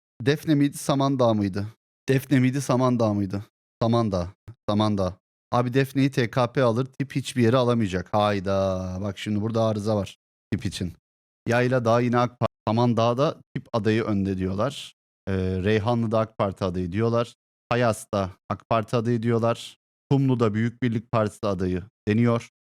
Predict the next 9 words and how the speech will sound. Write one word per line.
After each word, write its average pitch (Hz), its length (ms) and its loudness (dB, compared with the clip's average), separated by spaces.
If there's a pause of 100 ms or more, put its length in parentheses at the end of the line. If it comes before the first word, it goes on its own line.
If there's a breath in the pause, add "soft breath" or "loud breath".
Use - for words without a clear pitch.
(120)
Kırıkhan'da 117 880 0 (240)
ak 95 200 -8
Parti 113 280 -2
adayı 117 260 -2
var 117 280 -2 (120)
ve 104 60 -2
Yeniden 107 340 0
Refah 107 240 -2
adayı 104 380 -4